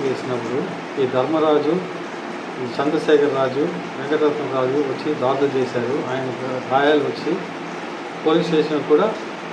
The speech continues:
ఇన్ఫార్మ్ చేసినాము. వన్ ట్వంటీ ఫోర్, వన్ ట్వంటీ ఫైవ్, వన్ ట్వంటీ సిక్స్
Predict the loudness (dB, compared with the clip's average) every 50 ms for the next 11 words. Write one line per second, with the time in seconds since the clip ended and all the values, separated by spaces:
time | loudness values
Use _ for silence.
0 | -2 -2 -2 2 2 4 4 4 2 0 -2 -2 -4 -4 -4 -4 -6 -6 -6 -8
1 | -10 -12 _ -12 -4 -2 -2 0 2 4 4 4 4 2 0 4 6 6 6 6
2 | 4 2 0 2 2 2 2 2 0 -2 0 2 0 2 0 0 -2 0 0 0
3 | 0 0 -2 -2 -2 0 0 -2 -2 -2 -8